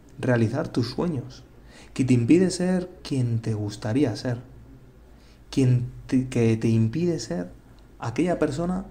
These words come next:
que Dios te ha llamado a ser. Y por eso te ha dado todas esas virtudes, talentos, habilidades, capacidades.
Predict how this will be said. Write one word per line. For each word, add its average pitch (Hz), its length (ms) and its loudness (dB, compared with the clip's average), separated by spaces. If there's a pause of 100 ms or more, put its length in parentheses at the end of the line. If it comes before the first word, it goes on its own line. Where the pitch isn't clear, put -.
(720)
que 117 240 0
Dios 180 460 -2 (320)
te 151 80 -2
ha 139 40 0
llamado 135 380 0
a - 60 -10
ser. - 300 -8 (1120)
Y 143 100 6
por 131 160 8
eso 156 160 2
te 160 80 2
ha 151 40 2
dado 151 240 2
todas 143 460 -4 (200)
esas 131 280 -4
virtudes, 151 720 -2
talentos, 131 680 -4
habilidades, 113 640 -4
capacidades. 123 1000 -4